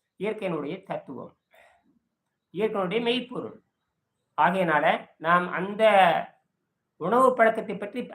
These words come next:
அக்கு வேற ஆணு வேறாக பேச வேண்டும். மருத்துவர்களும் மருத்துவர்களும் உடலை பற்றி உணவை பற்றி பேசுவது,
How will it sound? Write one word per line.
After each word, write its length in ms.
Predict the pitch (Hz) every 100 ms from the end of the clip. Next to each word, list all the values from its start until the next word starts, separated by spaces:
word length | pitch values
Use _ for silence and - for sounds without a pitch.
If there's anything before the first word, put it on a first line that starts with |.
| 165
அக்கு 180 | - 233 214
வேற 160 | 208 208 196
ஆணு 140 | 175 196 190
வேறாக 240 | 185 190 190
பேச 120 | 170 - 135
வேண்டும். 260 | 110 - _ _ _ _ _ _ _ _ _ _ _ _ _ _ _ _ _ _ _ _
மருத்துவர்களும் 800 | 170 214 262 247 233 220 233 247 247 - _ _ _ _ _ _ _ _ _ _ _ _ _ _ _ _ _ _ 440 _ _ _ _ _ _ _ -
மருத்துவர்களும் 760 | 170 196 240 220 202 214 226
உடலை 220 | 190 202 208
பற்றி 260 | 208 - 220 226 165
உணவை 220 | 190 202
பற்றி 240 | 185 190 190 175
பேசுவது, 320 | 170 165 139